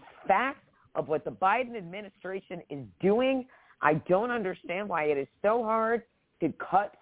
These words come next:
through all of this bullshit. If I was a member of the mainstream media and my job was reporting on all of politics, I would have been, I,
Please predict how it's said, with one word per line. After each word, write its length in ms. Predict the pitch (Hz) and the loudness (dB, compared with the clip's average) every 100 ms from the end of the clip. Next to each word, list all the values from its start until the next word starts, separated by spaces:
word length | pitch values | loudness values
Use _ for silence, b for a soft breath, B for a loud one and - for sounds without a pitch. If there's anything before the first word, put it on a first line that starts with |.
| _ | _
through 480 | 156 170 151 147 147 _ _ _ _ - | -4 -2 0 -2 -6 _ _ _ _ 0
all 340 | 190 226 226 190 | 2 2 -2 -10
of 160 | 165 | -10
this 140 | 180 170 143 - | -12 -14 -18 -12
bullshit. 460 | 139 160 - 135 - b b _ | -6 -6 -4 -4 -4 b b _
If 140 | 170 | -2
I 160 | - 262 | 2 2
was 160 | 269 220 | 2 -4
a 40 | |
member 300 | 196 214 208 | -6 -6 -8
of 80 | 151 | -8
the 60 | |
mainstream 580 | 151 170 202 - 202 196 | -8 -8 -10 -8 -6 -4
media 320 | 202 196 196 | -2 -2 0
and 120 | 160 135 | 0 2
my 240 | 170 214 | 0 0
job 320 | 165 180 190 | 2 2 4
was 140 | 165 139 | 0 -4
reporting 600 | 135 - 180 185 190 185 _ _ _ - | -6 0 2 2 -2 -6 _ _ _ 2
on 340 | 160 175 170 - 160 | 4 4 0 -2 2
all 280 | 185 240 | 4 2
of 140 | 233 - | -4 -4
politics, 580 | 156 147 123 - 123 - | 0 0 -2 -10 -12 -8
I 260 | 170 208 226 | -6 -4 -4
would 220 | 190 165 | -6 -6
have 160 | 147 127 _ _ - | -6 -8 _ _ -10
been, 180 | 156 135 - | -8 -6 4
I, 260 | 208 220 | 4 4